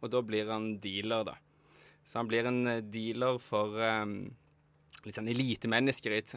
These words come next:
hemmelig ruskulturforbund som heter Det Norske Løsundforbund,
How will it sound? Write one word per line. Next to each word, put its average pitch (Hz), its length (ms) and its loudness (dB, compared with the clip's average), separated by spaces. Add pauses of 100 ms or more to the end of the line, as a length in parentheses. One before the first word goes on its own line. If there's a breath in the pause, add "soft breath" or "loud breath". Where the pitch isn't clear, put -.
(140)
hemmelig 113 500 4
ruskulturforbund 117 1080 0
som 110 160 -6
heter 98 240 -6
Det 113 80 -2
Norske 113 320 -4
Løsundforbund, 113 760 0